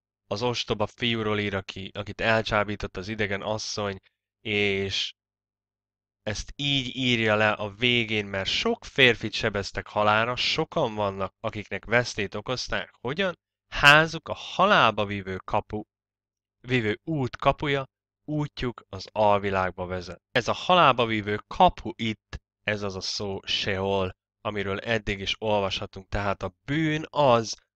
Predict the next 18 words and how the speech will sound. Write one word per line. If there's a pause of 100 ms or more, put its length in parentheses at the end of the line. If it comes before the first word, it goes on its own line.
ami
a
Seolba
vezet. (480)
Úgyhogy,
ö, (1000)
ez
a
vers
szintén (540)
azt
támasztja
alá,
hogy (280)
Seol (420)
az
egy
hely